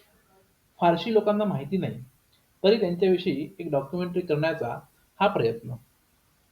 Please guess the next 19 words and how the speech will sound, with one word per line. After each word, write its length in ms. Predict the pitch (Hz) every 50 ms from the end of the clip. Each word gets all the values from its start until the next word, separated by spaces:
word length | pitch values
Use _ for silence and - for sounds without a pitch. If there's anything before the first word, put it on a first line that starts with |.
| _ _ _ _ _ _ _ _ _ _ _ _ _ _ _ _ _ - _ _ _ _ _ _ _ _ _ _ _ _ _ _ _ _ _ _ _ _ _ _ _ _ _ _ _ _ _ _ _ _ _ _ _ _ _ _ _ _ _ _ _ _ _ _ _ _ _
सातारा 420 | - - 139 143 147 214 226 233 220
जिल्ह्यातील 680 | 190 180 151 147 170 180 185 185 151 123 123 147 156 - - - _ _ _ _ _ _
पाटण 360 | 151 147 156 - 208 208 208 202
तालुक्यात 460 | 165 156 180 190 185 139 123 131 139 - - _ - _ _ _ _ _ _
मणदुरे 500 | 120 123 135 151 151 156 156 190 214 226
नावाचे 680 | 208 202 175 165 175 180 180 175 131 131 143 131 - _
खेडे 200 | - 139 131 151
आहे. 380 | 147 117 110 104 107 - - _ _ _ _ _ _ _ _ _ _
येथील 460 | 135 147 156 180 190 - 147 - - - - _ _ 131
गणपतराव 560 | 135 135 147 147 180 180 190 190 190 190 190
व 60 | 190
विठाबाई 600 | 175 147 - 139 160 175 175 175 170 160 127 127 131 131
या 160 | 151 170 180
वारकरी 400 | 170 147 127 127 131 131 170 196
दाम्पत्याच्या 600 | 190 180 170 170 170 175 175 - 180 170 175 175
पोटी 320 | 175 175 170 170 - 160 143
एक 160 | - 170 175 -
पुत्र 240 | 190 190 - 185
झाला. 240 | 147 117 104 104 -